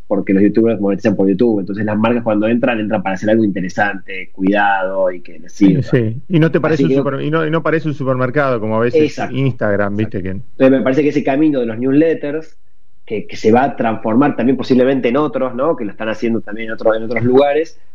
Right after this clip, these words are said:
Speaker 1: va a permitir ese cuidado y me parece que está buenísimo que puedan, eh, monetizar con, ¿verdad? Con, si vos tenés mil fa-, si poner en Estados Unidos que, que en una moneda más sirve, con mil suscriptores,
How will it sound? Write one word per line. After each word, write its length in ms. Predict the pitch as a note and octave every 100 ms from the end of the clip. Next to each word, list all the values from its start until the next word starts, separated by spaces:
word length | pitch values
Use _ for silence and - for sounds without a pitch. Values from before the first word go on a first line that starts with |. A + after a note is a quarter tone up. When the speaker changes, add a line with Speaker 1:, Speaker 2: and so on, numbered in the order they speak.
| -
Speaker 1:
va 60 | C3
a 80 | A#2+
permitir 440 | C3+ C3 C3 D3
ese 180 | C#3 A#2
cuidado 240 | B2 B2+
y 60 | B2+
me 60 |
parece 180 | A2 B2+
que 40 | C#3+
está 100 | C#3
buenísimo 480 | C#3 C#3+ - D3
que 120 | A2+ G#2+
puedan, 500 | B2+ C3 C3 C#3 C#3+ -
eh, 80 | G#2
monetizar 640 | G2+ G#2+ G2+ A2 C3+ C3+
con, 280 | B2 G#2+ G2 - -
¿verdad? 200 | G2 C#3
Con, 120 | G#2 F#2
si 80 |
vos 80 | A#2
tenés 220 | A2+ A2+
mil 240 | A2+ C#3 C3
fa-, 160 | A#2 -
si 300 | G#2+ G2+ G#2 - - -
poner 160 | B2
en 100 | D3
Estados 260 | A#2 B2+ A2+
Unidos 320 | A2+ C3+ A#2
que, 240 | A2 G2 -
que 200 | G2+ - - - - -
en 100 | A2
una 100 | A#2+
moneda 320 | A2+ A#2+ A#2+
más 180 | A2+ G#2
sirve, 240 | B2+ G#2
con 300 | E2+ F#2 G#2
mil 160 | B2+ D3
suscriptores, 800 | D3 - B2+ D#3+ D3 G#2+ F2+ -